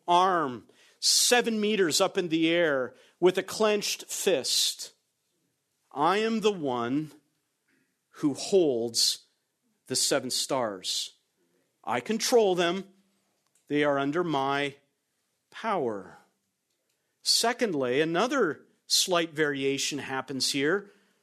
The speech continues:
when he describes himself as the one who walks among the seven golden lampstands. Now, we saw back in the vision of chapter one that the lampstands represent the churches. There, in verse thirteen, we read this.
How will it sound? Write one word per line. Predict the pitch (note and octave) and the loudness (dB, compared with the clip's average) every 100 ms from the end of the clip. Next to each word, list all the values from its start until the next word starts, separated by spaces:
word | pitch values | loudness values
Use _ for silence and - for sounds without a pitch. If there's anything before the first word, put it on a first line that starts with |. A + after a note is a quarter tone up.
| _ _ _ _ _ - | _ _ _ _ _ 2
when | G3+ | 2
he | G#3 | 2
describes | F#3+ - G#3 F#3+ B3 B3 | -2 -2 0 2 2 0
himself | A#3 A#3 - F3+ D#3+ | -4 0 2 2 0
as | F#3 - | -2 0
the | F3+ | 0
one | D#3+ F#3 A#3+ A3 | 2 2 2 2
who | G3+ F3 E3+ - - | 0 -2 -2 -14 -2
walks | F3 A3 F#3+ F#3+ - | 4 6 4 2 -2
among | F3+ D3+ | -2 0
the | D#3 | 0
seven | - D#3+ D3+ | 0 0 0
golden | D#3 D#3+ F3+ | 0 0 0
lampstands. | G#3 A3+ A#3 - C3+ F#2+ F2 - - _ _ _ _ _ - _ _ _ - | 0 0 -2 -4 -4 -10 -8 -6 -8 _ _ _ _ _ -20 _ _ _ 0
Now, | G3 F#3+ | 2 2
we | F#3 | 0
saw | - A#3 A3+ | -2 0 0
back | F#3 F3 F#3+ - | 0 0 -2 -2
in | F3+ D3 C3+ - | -4 -4 -8 -8
the | C#3+ | -6
vision | B2 B3 A#3 F3+ | 2 2 2 -2
of | C#3 | -4
chapter | - E3+ D#3+ E3 | -2 -2 -2 -4
one | F3+ A#3 D#3+ | 2 2 0
that | D3+ | -6
the | E3 | -4
lampstands | F3+ D4 - - E3 D3+ D3 - _ - | 0 0 0 0 0 -2 -6 -16 _ 2
represent | E3+ G3 G#3 - D3+ D3+ - _ _ _ - | 4 4 0 -2 -2 -4 -10 _ _ _ -2
the | D#3+ | -2
churches. | - F3 D3+ E3 B2 - - _ _ _ _ _ _ _ _ _ _ _ - - _ - _ _ | 0 -2 -2 -6 -4 -4 -6 _ _ _ _ _ _ _ _ _ _ _ -20 -20 _ -20 _ _
There, | F3 C#3 B3+ D4 F3 B2+ | -4 2 2 4 2 2
in | G3 D#3+ | 0 0
verse | F#3+ A#3 - | -2 0 -2
thirteen, | - A3 G#3 - - B3 D3+ B2+ D#3 | 0 0 -2 -4 -2 0 0 -2 -2
we | F#3+ | -2
read | F3+ G3+ D#3+ | -2 -4 0
this. | F3+ D3+ - - - | 0 0 0 0 0